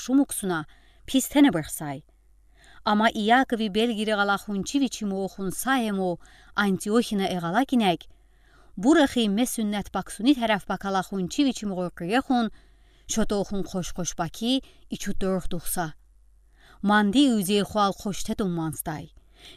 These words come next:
բի թոտին իչողոյ պաչոլալուղա կեստունդի։ Դե թերտուն բիքի, բարնա բալ յախուն խունտուն ջևկի շոտողուն։ Զոակատանքի շոտողուն մուրք խավարի կյաբաքսունա է խուն ջևկի, դյուզ նու բակալա յաղեն տուն թայսա,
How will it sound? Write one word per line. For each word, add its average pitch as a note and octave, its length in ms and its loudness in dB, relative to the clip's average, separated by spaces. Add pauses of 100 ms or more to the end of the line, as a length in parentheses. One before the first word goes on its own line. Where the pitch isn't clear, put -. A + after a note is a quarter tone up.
(120)
բի A3 160 2
թոտին C#4+ 480 4
իչողոյ A3 400 -2
պաչոլալուղա F3+ 680 0 (120)
կեստունդի։ E3 540 -6 (880)
Դե C#4 100 6
թերտուն A#3 460 0
բիքի, F3+ 300 -4 (380)
բարնա G#3 460 6
բալ A3 300 4
յախուն F#3+ 320 -2
խունտուն E3+ 340 -2
ջևկի D#3+ 320 -10
շոտողուն։ D3 400 -10 (840)
Զոակատանքի G3 920 0 (420)
շոտողուն A3+ 480 2
մուրք A#3+ 240 0
խավարի G#3 400 -2
կյաբաքսունա G#3+ 800 0
է G#3 260 0
խուն G#3+ 240 -4
ջևկի, G3+ 400 -4 (720)
դյուզ G#3+ 240 2
նու A#3 160 4
բակալա G#3 380 2
յաղեն A#3+ 340 4
տուն A#3 160 -2
թայսա, F3+ 460 -2